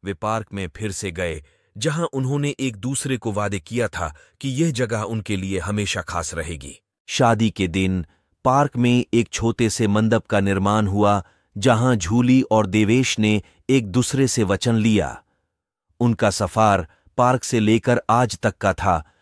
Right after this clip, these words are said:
लेकिन उनकी शादी ने उनके प्यार को और भी मजबूती और बंधन को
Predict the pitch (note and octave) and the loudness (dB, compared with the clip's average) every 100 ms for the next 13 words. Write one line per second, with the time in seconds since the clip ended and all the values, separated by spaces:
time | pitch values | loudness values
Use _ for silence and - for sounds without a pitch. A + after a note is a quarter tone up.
0 | - A#2+ - C#3 B2 A#2+ A#2+ - A#2+ B2 | -2 0 2 2 2 0 -2 0 0 2
1 | C3 B2+ A2+ G#2+ G#2+ - G#2 A2 A#2 A2 | 2 2 2 0 -2 0 0 2 0 2
2 | G#2+ - _ _ C3 D3 B2 C3 C3 A2+ | 0 0 _ _ 2 2 2 2 4 4
3 | F2+ A2 A#2 B2 A#2+ G#2+ F#2 G#2+ G2+ B2 | 0 -2 0 2 4 4 4 2 2 2
4 | C3 - G#2+ G2 | 0 2 2 0